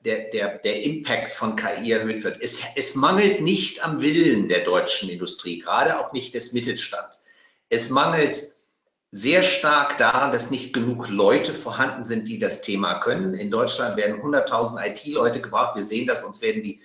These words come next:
Studenten so aus den Händen gerissen. Äh, aber alle natürlich von, von Google und Amazon, weil sie schlichtweg völlig absurde Gehälter zahlen. Äh, also wir brauchen mehr Leute, aber wir brauchen das Zusammenarbeiten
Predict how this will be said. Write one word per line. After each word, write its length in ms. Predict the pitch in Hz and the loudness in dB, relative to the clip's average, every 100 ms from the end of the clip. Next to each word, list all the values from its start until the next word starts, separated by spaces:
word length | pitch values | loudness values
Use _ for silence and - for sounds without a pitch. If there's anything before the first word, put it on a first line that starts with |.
| _ - | _ -18
Studenten 440 | 110 113 117 - | -2 0 0 -2
so 220 | - 131 | -6 -4
aus 160 | 139 - | -4 -2
den 140 | 107 | -4
Händen 320 | 107 135 123 | -4 -6 -6
gerissen. 600 | 101 92 92 - 143 180 - - _ _ _ _ 110 | -6 -2 -2 -2 -6 -10 -14 -20 _ _ _ _ 0
Äh, 200 | 110 107 - - | 2 0 -2 -2
aber 340 | 123 127 - 123 | 2 4 2 4
alle 240 | 185 170 | 6 6
natürlich 540 | 151 - 160 135 127 | 4 4 2 2 2
von, 320 | - 123 117 - | 2 2 2 -2
von 240 | 135 120 | -2 0
Google 320 | 131 143 147 | 2 2 4
und 160 | 110 107 | 2 2
Amazon, 480 | 117 139 123 127 113 | 2 2 2 0 2
weil 160 | 110 | 2
sie 160 | 113 - | 2 -6
schlichtweg 520 | - 120 120 113 - - - - | -4 -4 -2 -2 -2 -8 -12 -8
völlig 420 | 131 120 117 98 | -4 -2 -4 -10
absurde 420 | - 117 135 117 | -10 -8 -6 -4
Gehälter 400 | 95 113 117 98 | -2 -2 -2 -4
zahlen. 460 | - 82 85 156 - _ _ _ _ _ _ - | -4 -6 -6 -8 -14 _ _ _ _ _ _ 0
Äh, 340 | 123 120 120 | 4 4 4
also 220 | 131 135 123 | 2 4 4
wir 140 | 117 | 2
brauchen 380 | - 151 202 185 | 4 4 4 4
mehr 160 | 170 | 4
Leute, 400 | 151 151 156 - | 6 6 4 2
aber 240 | 123 131 123 | 2 2 2
wir 160 | 113 | 0
brauchen 420 | - 117 143 151 120 | 2 4 4 2 2
das 260 | 120 - | 0 -2
Zusammenarbeiten 1300 | - 117 120 170 196 185 120 131 127 135 - 135 131 | -8 -4 0 4 4 2 2 2 4 2 0 -8 -12